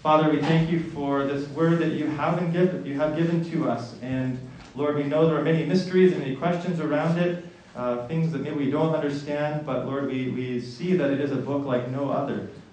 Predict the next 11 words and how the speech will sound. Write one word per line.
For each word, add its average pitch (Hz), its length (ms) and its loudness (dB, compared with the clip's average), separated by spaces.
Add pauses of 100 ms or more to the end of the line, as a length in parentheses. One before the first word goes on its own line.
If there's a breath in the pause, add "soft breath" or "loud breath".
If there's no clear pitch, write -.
(120)
Lord, 120 240 -2
even 156 180 0
in 131 180 -4
the, 120 280 0
the 120 240 -2
evidences 120 640 -4
that 117 260 -2
point 147 320 -2
to 117 120 -4
it 110 180 -4
from 117 260 -4